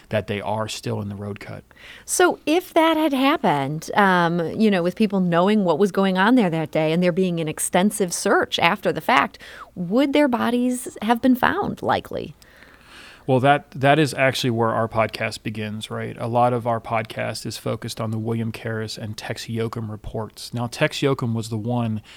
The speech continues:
Speaker 1: that basically tore up that road, and he pretty much went an additional twenty-five yards outside of what seventy-nine was supposed to be, and it stayed that way. To this day, when you take Highway seventy-nine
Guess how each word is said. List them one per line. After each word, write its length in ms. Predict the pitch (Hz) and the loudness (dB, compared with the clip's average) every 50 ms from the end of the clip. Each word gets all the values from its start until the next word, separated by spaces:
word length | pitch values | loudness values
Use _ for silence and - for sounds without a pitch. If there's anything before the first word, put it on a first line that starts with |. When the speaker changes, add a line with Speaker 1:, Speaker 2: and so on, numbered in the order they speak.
| - - - - | -20 -20 -20 -10
Speaker 1:
that 160 | - - 107 | -8 -8 -6
basically 500 | - 117 117 113 - - - - 113 110 | -4 -2 -2 -2 -4 -6 -10 -8 -8 -10
tore 400 | 101 - - - 131 123 113 113 | -8 -6 -4 -2 -2 0 0 0
up 140 | 110 107 - | -2 -4 -4
that 220 | - 107 101 98 104 | -8 -10 -10 -10 -10
road, 340 | 107 107 107 107 104 - - | -12 -12 -10 -12 -12 -14 -12
and 180 | 113 110 107 | -10 -10 -8
he 100 | 107 117 | -8 -8
pretty 260 | 117 - - 135 120 117 | -8 -4 -2 -2 -2 0
much 300 | 117 117 117 - - - | -2 -4 -6 -8 -8 -8
went 160 | 120 113 110 | -8 -8 -6
an 80 | 110 | -6
additional 600 | 113 113 107 101 131 131 123 - - 127 120 117 | -6 -6 -4 -4 -2 -2 -2 -2 -4 -4 -4 -4
twenty-five 680 | 110 - - - 127 123 123 117 - - 117 117 113 107 | -6 -8 -6 -4 -2 0 0 -2 -2 -4 -4 -4 -4 -4
yards 420 | 110 113 110 113 110 110 110 - | -4 -4 -2 -2 -2 -2 -4 -6
outside 880 | - - 117 113 107 113 - - - 117 113 117 110 107 104 101 - - - - - - - - | -6 -6 -6 -6 -6 -8 -8 -6 -2 0 0 0 0 -2 -4 -6 -10 -14 -20 -20 -20 -20 -10 -6
of 160 | 113 107 110 | -6 -4 -4
what 140 | 113 104 - | -6 -6 -6
seventy-nine 540 | - - 123 110 113 110 110 110 107 107 | -4 -2 -2 -2 -2 -4 -4 -4 -6 -8
was 100 | 107 98 | -8 -8
supposed 460 | - - 117 110 - - 113 104 - - | -8 -8 -8 -8 -6 -6 -6 -6 -6 -10
to 80 | 104 | -10
be, 320 | 101 110 110 110 101 98 - | -8 -6 -6 -6 -6 -6 -8
and 100 | 107 110 | -8 -8
it 120 | 110 - | -8 -8
stayed 360 | - - - 127 127 135 127 120 | -8 -4 -2 -2 0 0 0 -2
that 180 | 113 - - | -4 -6 -6
way. 180 | 110 110 107 104 | -8 -10 -10 -10
To 160 | - - 113 | -8 -8 -6
this 260 | 104 123 139 135 - | -2 -2 -2 -2 -4
day, 520 | - 107 107 113 117 123 113 107 101 101 - - - - - - - | -8 -4 -2 0 2 2 2 2 0 -4 -8 -10 -18 -20 -20 -8 -4
when 180 | 104 104 107 | -2 0 2
you 100 | 123 131 | 2 2
take 420 | 127 - - - 131 120 113 - - | 0 0 -2 0 0 0 -2 -4 -10
Highway 420 | - - 120 117 117 120 117 110 | -4 -2 -2 -2 0 -2 -4 -4
seventy-nine 840 | 104 - - 123 110 113 113 107 110 113 120 123 117 110 104 107 | -6 -4 -4 -4 -4 -4 -4 -4 -4 -2 -2 -2 -2 -4 -4 -6